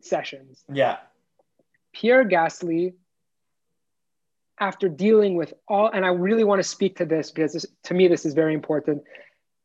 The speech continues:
Speaker 1: and this is very important for my number two driver, after dealing with all the adversity that he's dealt with in his Formula One career.
Speaker 2: That's true.
Speaker 1: In this, in the same weekend as being demoted,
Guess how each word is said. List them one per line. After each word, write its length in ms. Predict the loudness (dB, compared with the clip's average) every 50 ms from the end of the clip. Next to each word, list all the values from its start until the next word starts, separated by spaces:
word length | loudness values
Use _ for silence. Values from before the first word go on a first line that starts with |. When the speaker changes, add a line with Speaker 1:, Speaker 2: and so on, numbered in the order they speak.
| _ -4 0
Speaker 1:
and 320 | 2 4 4 2 2 0
this 160 | 0 0 0
is 140 | 0 0 2
very 200 | 4 4 6 4
important 320 | 4 4 2 2 2 0
for 60 | -2 -2
my 100 | -2 0
number 200 | 0 0 -2 -4
two 200 | -2 0 0 2
driver, 540 | 2 4 2 4 4 4 2 2 2 0 _ _ _ _ _ _ _ -4
after 240 | -4 -2 0 0 0
dealing 260 | 2 4 4 4 4
with 140 | 4 0 -2 -2
all 260 | 0 2 4 4 2 2
the 160 | 0 2 0
adversity 560 | 0 0 0 -4 -4 -4 -4 -4 -6 -4 -4
that 120 | -6 -6
he's 260 | -8 -8 -8 -6 -4 0
dealt 240 | 2 2 2 2
with 140 | 0 -4 -6
in 60 | -6
his 100 | -8 -8
Formula 320 | -6 -4 -4 -2 -2 -2 -2
One 160 | -2 -4 -6
career. 300 | -6 -2 0 2 2 2
Speaker 2:
That's 280 | 2 0 -2 -4 -10 -14
true. 320 | -12 -8 -8 -8 -8 -8 -12 -20 _ _ _ -10
Speaker 1:
In 100 | -4 -2
this, 220 | -2 -2 -2 -4 -10 _
in 120 | -2 2 2
the 100 | 2 2
same 440 | 0 -2 0 2 4 4 4 6 6
weekend 460 | 4 4 4 2 0 0 -2 -6 -8 -6
as 180 | -4 -4 -4 -2
being 220 | 0 0 2 2
demoted, 640 | 2 0 2 4 4 6 6 4 4 0 -2 -4 -8